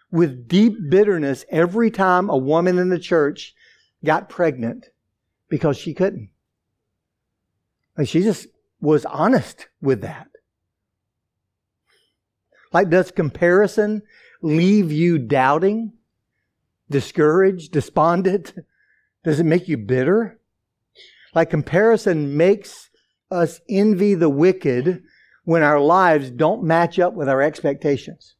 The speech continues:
with our hopes and dreams. Like, "God, I thought by this time in life, like, my marriage would be in a better place, my kids would be at a better place, I'd have kids,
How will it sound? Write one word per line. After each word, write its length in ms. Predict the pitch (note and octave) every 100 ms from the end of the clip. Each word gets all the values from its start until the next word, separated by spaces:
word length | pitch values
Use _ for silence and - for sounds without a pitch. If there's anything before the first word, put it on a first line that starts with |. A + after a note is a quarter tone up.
| _ _ _ _ _ _ _ _ _ _ _ _ _ _ _ _ _ _ _
with 120 | D3+
our 120 | C#3+ C3
hopes 340 | C#3+ F3+ -
and 140 | D3
dreams. 560 | C3 D3 A#2 G2+ - - _ _ _ _ _ _ _ _ -
Like, 140 | D#3
"God, 180 | D#3 E3+
I 100 | E3
thought 340 | F3 F#3+ - F#3
by 140 | C#3
this 400 | A#2+ D3+ A3+ -
time 460 | - G#3+ G3+ F#3 G#3
in 180 | F3+
life, 720 | F3 E3+ F3 C#3 C3+ - - - _ _ _ _ _
like, 400 | E3+ D#3 D#3+ -
my 140 | E3 D3+
marriage 420 | D3 E3 A3 F3
would 140 | G3
be 140 | E3 F#3+
in 80 | F3+
a 40 |
better 240 | F3 F3+
place, 600 | F3+ F#3 F#3+ F#3+ F#3 - _ _ _ _ _
my 100 | C3
kids 340 | - F#3 F#3+
would 140 | G#3 E3
be 120 | F#3
at 100 | F3+
a 40 |
better 240 | E3 F#3 F#3
place, 380 | F#3 F#3 F#3+ D#3
I'd 100 | A#2
have 320 | F#2+ D#3+ F#3
kids, 640 | - G#3 G#3 F3 -